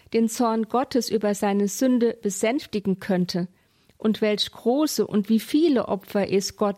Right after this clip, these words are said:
dafür darbringen müsse, mit den einfachen Worten: "Es ist dir gesagt worden, Mensch, was gut ist und was der Herr von dir erwartet. Nichts anderes als dies: Recht tun,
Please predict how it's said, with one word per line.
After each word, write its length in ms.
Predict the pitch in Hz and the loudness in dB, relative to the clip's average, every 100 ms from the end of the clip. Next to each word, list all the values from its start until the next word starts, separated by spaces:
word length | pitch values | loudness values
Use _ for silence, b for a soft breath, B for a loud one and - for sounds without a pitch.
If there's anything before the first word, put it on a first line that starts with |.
| - | -2
dafür 320 | 196 - 202 | -2 0 -2
darbringen 600 | 196 226 - 208 196 185 | 0 -2 0 2 4 4
müsse, 340 | 190 - 180 180 b b b b b b b - | 4 2 -2 -2 b b b b b b b 0
mit 200 | 233 - | 0 2
den 220 | 202 196 | 0 0
einfachen 640 | 196 233 277 262 247 208 180 | -2 -2 0 -2 0 0 2
Worten: 500 | 180 190 240 240 - _ _ _ _ _ _ _ _ | 0 0 -2 -4 -4 _ _ _ _ _ _ _ _
"Es 180 | 254 - | -4 -2
ist 260 | - - 285 | -2 -2 0
dir 100 | 277 | 0
gesagt 500 | 277 269 262 269 - | 0 0 -2 -4 -2
worden, 360 | 185 185 196 | -2 2 2
Mensch, 400 | 190 196 214 - - | 4 2 0 -2 0
was 320 | 202 - - | 0 -2 -2
gut 320 | 269 294 - | 0 0 0
ist 420 | - 180 - - | -4 -4 -4 -6
und 140 | 202 190 | -4 -2
was 220 | 190 - | -2 0
der 140 | 196 | 0
Herr 260 | 196 196 220 | 2 2 0
von 240 | - 208 | 0 0
dir 140 | 208 - | 2 0
erwartet. 720 | 180 185 220 233 190 180 - _ _ _ _ _ _ _ - | 0 0 0 0 -2 -4 -10 _ _ _ _ _ _ _ -2
Nichts 340 | 262 330 - | 0 0 -2
anderes 560 | - 208 240 240 233 233 | -4 -2 0 0 0 -2
als 380 | - 233 - - | -2 -2 -2 0
dies: 400 | 240 185 190 - _ _ _ - | 2 2 0 -12 _ _ _ -10
Recht 600 | 202 220 294 - - - | -2 0 -2 -4 -8 -4
tun, 380 | - 262 269 | 0 2 2